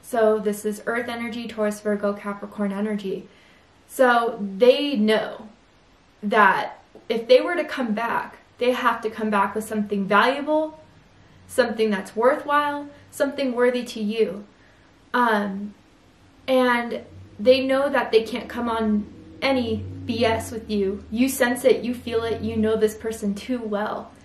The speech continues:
They can't run anything past you anymore. So they're thinking of how they can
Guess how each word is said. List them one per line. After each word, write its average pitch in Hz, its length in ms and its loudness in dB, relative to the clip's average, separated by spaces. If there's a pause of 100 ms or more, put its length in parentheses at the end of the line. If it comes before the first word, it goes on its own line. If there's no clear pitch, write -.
(880)
They 233 180 4
can't 262 280 -2
run 240 200 2
anything 220 440 -2
past 208 400 -4
you 220 100 -4
anymore. 202 560 -4 (1160)
So 269 320 8
they're 254 300 6
thinking 302 400 -4
of 247 80 -2
how 254 380 4
they 254 140 4
can 214 520 0